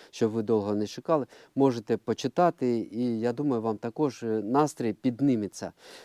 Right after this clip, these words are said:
Так що, м, запрошую почитати коментарі. Е, Алла Харківська, дуже сподобався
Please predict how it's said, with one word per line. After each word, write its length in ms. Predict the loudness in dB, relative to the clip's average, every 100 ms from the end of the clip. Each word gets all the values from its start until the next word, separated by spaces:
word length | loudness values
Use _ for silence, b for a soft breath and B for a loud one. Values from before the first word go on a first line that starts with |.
| _
Так 200 | 4 4
що, 400 | 4 6 6 2 -10
м, 580 | -16 -14 -8 -6 -6 0
запрошую 640 | 4 6 6 6 4 0
почитати 540 | 0 -4 2 2 2 -2
коментарі. 520 | -2 -4 -2 -6 -6 B B B B B
Е, 200 | 0 0 -2 _
Алла 260 | 6 8 8
Харківська, 680 | 6 4 4 2 2 2 -2 -8 -12 -14 -2 4
дуже 240 | 4 2
сподобався 840 | 0 0 2 2 2 0 -2 -2